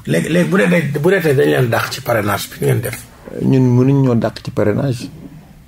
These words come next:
Speaker 2: Sénégal, élection présidentielle deux mille vingt-quatre ak fépp tawfeex. Xam-xam biñ ci am, ak expérience biñ ci am. Sunu leader, muy docteur Cheikh Dieng,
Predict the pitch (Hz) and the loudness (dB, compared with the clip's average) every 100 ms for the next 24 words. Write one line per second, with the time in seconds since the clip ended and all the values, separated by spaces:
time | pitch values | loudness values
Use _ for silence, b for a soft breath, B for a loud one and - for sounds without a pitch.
0 | - - - 120 131 123 107 - - 131 | -20 -18 -2 2 4 4 2 -2 0 0
1 | 123 131 123 123 120 120 120 117 113 120 | 2 -2 2 2 4 2 2 2 4 4
2 | 113 107 110 - 120 - 135 131 127 120 | 4 2 0 -4 -4 -2 0 0 -2 0
3 | 113 - - - B B B B B - | -4 -6 -18 -20 B B B B B -12
4 | - 139 135 135 131 139 - 104 98 - | -4 -2 2 4 4 4 2 -2 -4 -8
5 | - - - 139 139 139 143 135 120 127 | -16 -12 -6 -6 -4 0 2 4 4 2
6 | 135 - - 110 - - - 143 143 139 | 2 -2 -4 -8 -12 -8 0 2 4 4
7 | 127 117 - - 117 143 135 139 123 143 | 4 2 0 0 2 4 2 0 0 0
8 | 135 113 | 0 0